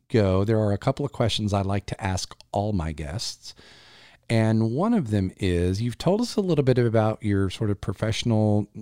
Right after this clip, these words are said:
work around Onyx and just before Onyx, and now your work with the foundation and your role at B R I. This is a leadership podcast. Who are one or two leaders that you can think of going back to your life, whether from childhood or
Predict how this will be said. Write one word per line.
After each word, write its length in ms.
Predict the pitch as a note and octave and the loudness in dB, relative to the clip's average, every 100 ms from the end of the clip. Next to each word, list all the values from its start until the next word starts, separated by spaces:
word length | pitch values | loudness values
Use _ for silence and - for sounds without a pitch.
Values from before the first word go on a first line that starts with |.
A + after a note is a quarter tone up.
| - A2 | -12 -2
work 380 | G#2 G2+ G2 | 0 0 -2
around 540 | G2 F#2+ G2 G2 F#2+ F#2 | -4 -2 0 0 0 -2
Onyx 480 | G#2+ G2+ G2+ G2 - | -2 0 0 -2 -4
and 100 | F2+ | -2
just 200 | G#2+ - | -4 -4
before 360 | G2 A2 G2 | -4 -2 -2
Onyx, 440 | G2 G2 G2 F#2 - | 0 -2 -2 -4 -4
and 100 | F2+ | -2
now 140 | F#2+ | 0
your 160 | G#2+ G2+ | 0 0
work 260 | G2 G#2 | -2 -4
with 120 | F#2+ - | -6 -8
the 100 | E2+ | -6
foundation 880 | F2+ F2 G2 G#2+ G2+ - G#2 G2+ | -6 -4 0 0 -2 -2 -2 -2
and 180 | F#2 E2 | -2 -2
your 160 | E2+ E2+ | -4 -2
role 300 | F2+ A#2+ A#2 | 0 0 0
at 80 | G2+ | 0
B 140 | G2 | -2
R 180 | F2+ F#2+ | 0 0
I. 320 | G2+ F2 E2+ - - - - - - - _ | 0 0 -4 -10 -20 -20 -20 -20 -20 -20 _
This 220 | D3 F3+ | -2 -2
is 80 | - | -2
a 80 | D#3 | -4
leadership 480 | C#3+ D#3+ C3 - - | -2 0 0 -2 -4
podcast. 720 | F2+ E2 - - - - - - _ _ _ - | -8 -8 -10 -10 -10 -14 -14 -20 _ _ _ -2
Who 360 | G3+ A#3+ E4+ | 2 4 2
are 540 | - A#2 A2+ A2+ A2 A2 | 0 2 4 4 2 0
one 680 | F#2+ G2+ A2+ B2 D3 E3 - | 0 0 0 2 2 0 -2
or 220 | C3 B2 | -4 -4
two 640 | - - - A2 A2+ A#2 A2 | -6 -10 -6 -2 0 0 -2
leaders 960 | G2 G#2 A2+ A#2 E2+ - - - - - _ _ - | -4 -4 -2 -2 -2 -4 -8 -6 -6 -10 _ _ -8
that 140 | A2 | -2
you 120 | G#2 C#3 | 0 2
can 220 | B2 G2+ | 2 0
think 240 | F#2+ E2+ | -2 -2
of 180 | F2+ F#2+ | -2 -2
going 240 | G#2+ G2+ | 2 2
back 240 | F#2+ F#2+ - | 2 0 -2
to 100 | G2+ | -4
your 180 | F#2 G2+ | -4 -4
life, 340 | D#2+ D2+ D#2+ | -4 -6 -6
whether 220 | F#2 F2+ | -4 -4
from 200 | E2+ D#2+ | -6 -10
childhood 720 | D2 A#2 C#3 D3+ B2+ D3+ D3+ D3 | -4 0 0 2 2 2 2 0
or 240 | D#2 | -2